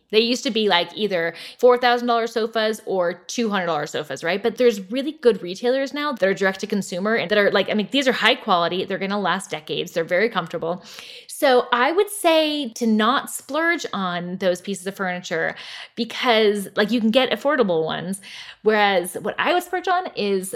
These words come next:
the conversation pieces that make your home feel and look just like you. For me, it's art, it's vintage rugs, it's weird sculptures, it's those things that you find, again, mostly vintage, where your gut is like,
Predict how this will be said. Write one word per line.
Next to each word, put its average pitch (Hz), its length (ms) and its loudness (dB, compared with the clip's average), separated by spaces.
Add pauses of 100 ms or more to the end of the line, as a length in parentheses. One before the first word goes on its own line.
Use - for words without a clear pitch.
(120)
the 202 160 -4
conversation 180 640 -4
pieces 269 500 -6 (200)
that 170 280 -2
make 190 360 -4
your 180 400 0
home 214 420 0
feel 180 560 0
and 208 300 2
look 175 180 6
just 160 220 -2
like 160 260 -10
you. - 340 -8
For 233 160 4
me, 233 460 4
it's 170 220 0 (100)
art, 160 480 2 (220)
it's - 160 -6
vintage 214 420 -2
rugs, 175 480 -2 (260)
it's 208 240 2
weird 233 420 -2
sculptures, 196 1000 -2
it's 202 300 -4
those 214 180 -2
things 285 560 4
that 359 140 -8
you 349 120 -8
find, 185 560 -8
again, 202 520 -2
mostly 180 320 -6
vintage, 214 440 -4 (260)
where 214 120 0
your 196 160 2
gut 208 440 2
is 214 140 -4
like, 175 180 -4